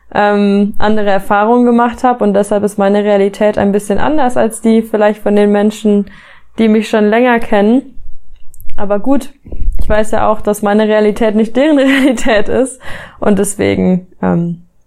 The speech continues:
nimm, nimm ich das einfach an und find's in Ordnung, anstatt dann irgendwie da eine Diskussion anzufangen, wie die Welt denn wirklich ist, weil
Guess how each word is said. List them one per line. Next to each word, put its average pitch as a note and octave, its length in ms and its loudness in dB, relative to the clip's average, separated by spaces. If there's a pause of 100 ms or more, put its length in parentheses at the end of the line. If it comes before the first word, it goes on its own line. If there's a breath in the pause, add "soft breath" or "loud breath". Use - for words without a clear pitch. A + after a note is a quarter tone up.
(640)
nimm, G#3+ 340 0
nimm A3 200 2
ich A#3 80 -2
das A#3 160 -2
einfach A3 300 -2
an B3 320 -2
und A3 220 -2
find's A3+ 260 0
in G#3+ 100 -2
Ordnung, G3+ 540 -4
anstatt G#3+ 420 -2
dann G3+ 180 0
irgendwie G3+ 280 0
da G3 180 2
eine G3 160 0
Diskussion G#3 420 -2
anzufangen, G3+ 480 -2
wie B3+ 120 0
die A#3+ 120 4
Welt A#3+ 180 2
denn B3 140 2
wirklich C4+ 300 -2
ist, A3 360 -2
weil G3+ 280 0